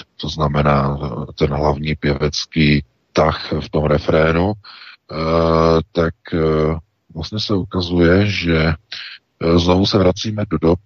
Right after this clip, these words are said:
eh, <laughs> takzvané politické písně Sokolov. A, eh, to je zvláštní proces. Po třiceti letech by někdo řekl, že, eh,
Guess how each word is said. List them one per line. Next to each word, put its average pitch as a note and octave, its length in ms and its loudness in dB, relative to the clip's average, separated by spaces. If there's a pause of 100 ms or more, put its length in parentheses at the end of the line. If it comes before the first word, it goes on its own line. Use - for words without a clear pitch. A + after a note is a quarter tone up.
eh, E2+ 60 -2 (500)
<laughs> - 400 -2 (400)
takzvané F2+ 640 0 (100)
politické E2 800 -6
písně E2 540 -6
Sokolov. G#2+ 440 0 (1000)
A, E2 320 2
eh, - 20 -10 (920)
to G#2+ 140 4
je A#2 100 4 (100)
zvláštní F#2 460 -4
proces. - 440 -6
Po F2 100 -8
třiceti A2+ 440 0
letech F#2 440 2
by D#2+ 80 -2
někdo E2 300 -2
řekl, D#2+ 380 2 (440)
že, D#2+ 340 2
eh, C#2+ 260 2